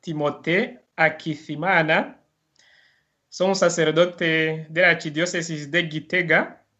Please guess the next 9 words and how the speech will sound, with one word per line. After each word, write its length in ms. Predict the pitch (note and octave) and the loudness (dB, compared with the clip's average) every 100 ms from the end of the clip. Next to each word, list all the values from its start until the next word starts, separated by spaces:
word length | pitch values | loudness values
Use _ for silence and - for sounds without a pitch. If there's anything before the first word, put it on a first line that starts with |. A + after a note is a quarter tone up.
| _ - | _ -20
Burundi, 840 | C3 C#3 C#3 F3+ E3+ D#3 D#4+ - _ _ _ _ _ _ _ _ _ _ _ - | -10 -6 -4 -2 0 0 -2 -4 _ _ _ _ _ _ _ _ _ _ _ 0
y 100 | D#3 | 6
ahora 680 | D#3+ F3 F3 D#3+ D#3 D3+ | 8 8 6 6 4 0
estoy 280 | D3+ D3+ F3 | -6 -8 -2
aquí 560 | F3 D#3 - E3 G3 G3 | -2 -2 -8 -10 -10 -10
estudiando 1120 | D#3+ - C#3+ D3 E3+ F3 F3 F#3 F#3+ G3+ - _ _ _ _ | -12 -10 -4 2 2 0 -2 0 0 -2 -10 _ _ _ _
en 80 | D3+ | -6
el 120 | D3+ | -2
Instituto 1000 | D#3+ D#3+ E3 G3 F#3+ - E3+ D#3 D#3 - | 0 -2 -6 -6 -6 -2 0 2 -2 -10